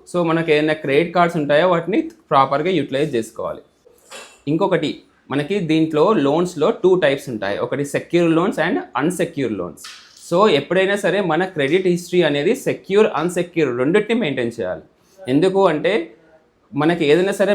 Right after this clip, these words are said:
మిశ్రమంగా ఉంటేనే క్రెడిట్ స్కోర్ అనేది పెరుగుతుంది. అన్‌సెక్యూర్ లోన్స్ అంటే ఏంటి? పర్సనల్ లోన్స్, క్రెడిట్ కార్డ్స్, వీటిని అన్‌సెక్యూర్ లోన్స్ అంటాం. సెక్యూర్ లోన్స్ అంటే ఏంటి? హోమ్ లోన్స్, ఎడ్యుకేషన్ లోన్స్,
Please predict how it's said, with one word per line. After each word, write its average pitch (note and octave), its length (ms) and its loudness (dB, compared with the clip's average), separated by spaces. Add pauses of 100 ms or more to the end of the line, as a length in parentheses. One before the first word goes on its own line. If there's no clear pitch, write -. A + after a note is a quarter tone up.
మిశ్రమంగా F#3+ 540 4 (100)
ఉంటేనే F3 400 2 (400)
క్రెడిట్ E3+ 280 4
స్కోర్ F#3 240 0
అనేది F3+ 220 0
పెరుగుతుంది. B2+ 480 -6 (280)
అన్‌సెక్యూర్ G3 580 0
లోన్స్ F#3+ 260 0
అంటే E3 200 -2
ఏంటి? E3+ 200 0 (360)
పర్సనల్ D3+ 440 0
లోన్స్, D3 300 -2 (180)
క్రెడిట్ C#3 360 0
కార్డ్స్, D3+ 280 2 (200)
వీటిని D#3+ 320 -2
అన్‌సెక్యూర్ C#3 520 -4
లోన్స్ C3+ 240 -4
అంటాం. F#2 260 -8 (400)
సెక్యూర్ F#3 400 2
లోన్స్ F#3+ 280 0
అంటే F3 180 -2
ఏంటి? E3 140 -2 (400)
హోమ్ C#3 320 4
లోన్స్, C#3 260 0 (320)
ఎడ్యుకేషన్ C#3 580 0
లోన్స్, C#3+ 280 0